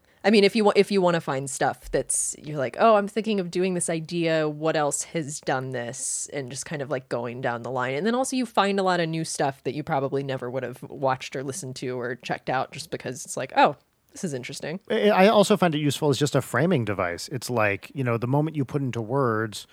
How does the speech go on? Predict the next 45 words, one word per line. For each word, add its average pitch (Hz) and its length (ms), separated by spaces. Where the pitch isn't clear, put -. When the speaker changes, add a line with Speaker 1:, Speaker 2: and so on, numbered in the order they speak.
Speaker 2:
the 143 140
idea 123 280
of 95 140
this 117 260
idea 120 400
or 107 160
trope 107 400
or 98 220
thing, 98 480
you're 113 100
like, 117 260
"Oh, 226 140
that 165 160
is 240 100
a 127 80
thing." 87 240
And 101 720
just 139 180
knowing 131 460
that 107 160
there's 107 240
kind 120 160
of - 80
a 107 60
term 123 360
for 135 280
it, 147 100
sometime 104 800
it, 143 80
it, 165 180
it's 160 280
empowering. 107 840
Uh, 113 60
I 101 160
mean, 120 140
sometimes 147 280
it 110 60
can 107 120
be 98 80
limiting, 92 380
but, 101 360
uh, 95 460
it, 120 220
it's, - 460
y-, 175 200